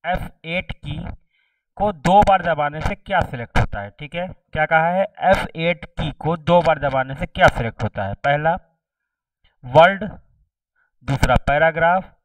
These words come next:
तीसरा sentence, चौथा ऊपर के सभी। ठीक है, तो अगर हम एफ़ एट की को दो बार दबाएंगे तो क्या select होगा?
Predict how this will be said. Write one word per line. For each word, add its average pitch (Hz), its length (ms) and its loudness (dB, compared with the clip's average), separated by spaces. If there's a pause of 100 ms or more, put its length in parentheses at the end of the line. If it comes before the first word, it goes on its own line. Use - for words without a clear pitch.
तीसरा 120 320 -4
sentence, 165 520 -2 (140)
चौथा 151 320 0 (140)
ऊपर 160 360 0
के 180 180 -12
सभी। 107 360 -10 (680)
ठीक 160 220 -4
है, 196 120 0 (520)
तो - 60 -6
अगर 175 240 4
हम 202 140 0 (120)
एफ़ 165 220 0
एट 175 220 -4 (260)
की 175 140 -8
को 165 200 -2
दो 170 200 2
बार 156 180 4
दबाएंगे 131 480 -6
तो 180 140 -10
क्या 170 340 0
select 131 520 -2
होगा? 95 260 -2